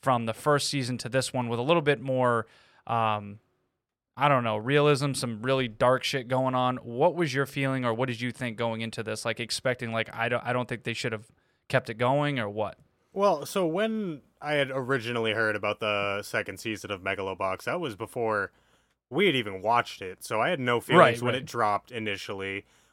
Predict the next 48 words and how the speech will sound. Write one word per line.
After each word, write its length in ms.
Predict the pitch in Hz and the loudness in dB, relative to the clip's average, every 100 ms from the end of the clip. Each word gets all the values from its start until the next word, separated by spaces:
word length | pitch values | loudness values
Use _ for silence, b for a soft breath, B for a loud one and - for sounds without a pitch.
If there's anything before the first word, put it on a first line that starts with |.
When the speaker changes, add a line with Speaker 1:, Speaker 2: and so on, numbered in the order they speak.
| b | b
Speaker 2:
when 240 | 139 151 143 | -2 0 4
I 100 | 131 | 2
had 140 | 131 | 2
finished 340 | - 226 226 - | 0 0 -2 -6
the 80 | |
first 300 | - 120 101 - | -2 -2 -2 -6
season, 380 | 104 92 92 104 | -10 -10 -12 -8
uh, 300 | 107 104 117 | -2 -2 0
I 120 | 123 | 0
definitely 580 | 123 131 143 180 175 160 | 2 2 2 0 -2 -2
think 320 | - 156 180 | -2 -2 -2
it 100 | 123 | -8
could 220 | - 123 113 | -6 -4 0
have 280 | 123 110 | -2 -2
been 460 | 120 127 156 143 104 - | -2 -2 -2 -6 -10 -8
a, 180 | 113 117 | -6 -6
a 80 | 135 | -8
standalone 760 | - - 123 139 131 127 131 131 | -8 -6 -6 -4 0 0 0 -2
thirteen 380 | 123 123 131 | -4 -2 -2
episode. 520 | 123 - - 131 135 139 | -2 -4 -2 0 0 -2
We, 240 | 117 107 | -6 -8
we 200 | 98 113 | -8 -10
came, 520 | - 113 113 131 135 107 | -4 0 2 0 -4 -6
we 140 | 110 | -8
saw, 500 | - 113 117 131 135 | -2 2 4 4 2
we 180 | 127 113 | 0 -4
kicked 280 | - 120 113 | -4 -4 -2
ass, 340 | 107 131 139 | -2 -2 -4
and 120 | 139 | -6
we 100 | 151 | -4
left. 440 | 185 240 233 - - b b b b | -2 -2 -4 -8 -18 b b b b
Um, 220 | 127 131 | 0 4
Speaker 1:
<laughs> 40 | 156 | 4
And 80 | 151 | 4
Speaker 2:
but 60 | |
Speaker 1:
we 80 | 160 | 2
left. 460 | 196 277 - - 185 151 | 0 -4 -4 -6 -8 -6
<laughs> 160 | 156 - | -8 -6
Speaker 2:
I 80 | 160 | 0
think 180 | 196 254 | 2 0
I'm 80 | |
kind 400 | 240 143 151 185 | -4 0 2 2
of 100 | 196 | -2
with 200 | 180 170 | -4 -4
you 200 | 131 160 | -2 -2
where 220 | 208 151 123 | 0 0 -2
it's 160 | - | -2
like, 300 | 143 135 - | -2 -2 -6